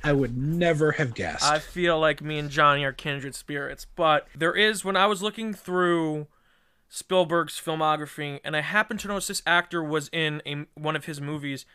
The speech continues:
Speaker 2: it, a light bulb just kinda went off because this person has done s-, has been some of my favorite characters in the area of science fiction, and I think that he is, he,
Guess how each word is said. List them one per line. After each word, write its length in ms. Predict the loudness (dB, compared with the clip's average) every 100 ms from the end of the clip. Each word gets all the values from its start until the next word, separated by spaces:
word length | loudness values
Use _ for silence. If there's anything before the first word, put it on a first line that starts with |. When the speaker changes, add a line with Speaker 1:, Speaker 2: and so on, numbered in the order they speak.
| _ _ _ -12
Speaker 2:
it, 220 | -12 -12 -8 -6 0
a 60 |
light 240 | 4 4 4
bulb 180 | -4
just 160 | -4 -6
kinda 220 | -2 -2
went 160 | 0 0
off 180 | -2 -4
because 460 | -6 -4 -4 -8 _ _ _ _ _ _
this 300 | -6 -2 -2
person 840 | -2 0 0 0 -2 -2 -4 -8 -14 _ _ _ -14
has 300 | -10 -10 -14
done 480 | -18 -6 0 0 -2
s-, 420 | -10 -12 -12 -10
has 220 | -6 -6 -4
been 240 | -2 -2
some 200 | -2 -4
of 100 | -2
my 100 | -4
favorite 380 | -2 -2 -2 -2
characters 840 | 2 2 2 -2 -6 -6 -8 -14 _
in 260 | -8 -6 -6
the 180 | -6 -2
area 280 | 0 0 -2
of 80 | -6
science 360 | -6 -6 -8
fiction, 420 | -10 -8 -8 -8 -6
and 100 | -2
I 60 | -2
think 360 | -2 -4 -2 0
that 160 | -2
he 240 | -2 -6 -6
is, 160 | -8
he, 480 | -14 -14 -10 -10 -10